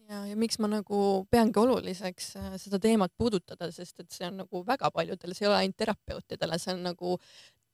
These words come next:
tavainimestele ja lapsevanematele, et neil tekiks see teadlikkus, äh, ja üldse nagu,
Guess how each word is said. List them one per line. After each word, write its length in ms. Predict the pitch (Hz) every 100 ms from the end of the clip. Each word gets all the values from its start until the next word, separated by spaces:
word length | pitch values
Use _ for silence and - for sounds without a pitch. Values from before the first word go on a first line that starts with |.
| -
tavainimestele 920 | 277 220 202 202 214 185 208 196 196
ja 200 | 190 190
lapsevanematele, 1000 | 202 262 - 180 170 170 175 - 175 190
et 120 | 175 180
neil 180 | 190 180
tekiks 320 | 226 233 -
see 60 | 185
teadlikkus, 800 | 226 190 165 _ 175 - - -
äh, 400 | 175 190 196 -
ja 120 | 185
üldse 300 | 208 - - 180
nagu, 500 | 180 - 180 175